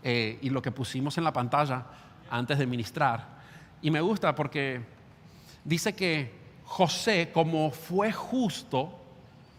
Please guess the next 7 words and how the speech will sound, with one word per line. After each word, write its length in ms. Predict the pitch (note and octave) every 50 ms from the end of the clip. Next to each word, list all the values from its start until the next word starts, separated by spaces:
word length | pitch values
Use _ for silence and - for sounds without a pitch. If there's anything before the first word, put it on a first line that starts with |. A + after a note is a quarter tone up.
| - - - - - - - - - - - - -
no 260 | C#3 D3 F#3+ G3 F#3
quiso 600 | - - B3 A#3 - - - F3+ E3+ G#3 A3 - - - - - - - - - - - - - - - - -
hacerle 400 | - C#3 - - E3 D#3 D#3+ F3
daño 240 | D#3 C#3+ D3 E3 E3+
a 20 | D#3
su 100 | - D#3
esposa 420 | - - - B2 A2+ - G2+ F#2+